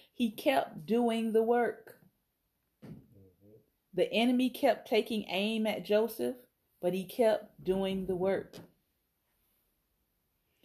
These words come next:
Speaker 1: His brothers took aim at him, didn't stop Joseph from being who he was.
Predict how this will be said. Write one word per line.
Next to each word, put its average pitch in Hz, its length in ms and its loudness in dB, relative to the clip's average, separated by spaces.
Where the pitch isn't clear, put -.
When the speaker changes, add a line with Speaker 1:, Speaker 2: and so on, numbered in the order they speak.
Speaker 1:
His 180 180 2
brothers 226 460 4
took - 280 0
aim 220 360 -4
at 220 200 -4
him, 233 220 -4
didn't 202 280 6
stop 202 360 0
Joseph 185 400 -2
from 175 160 -8
being 180 260 -4
who 185 140 -4
he 170 120 -6
was. 160 420 -4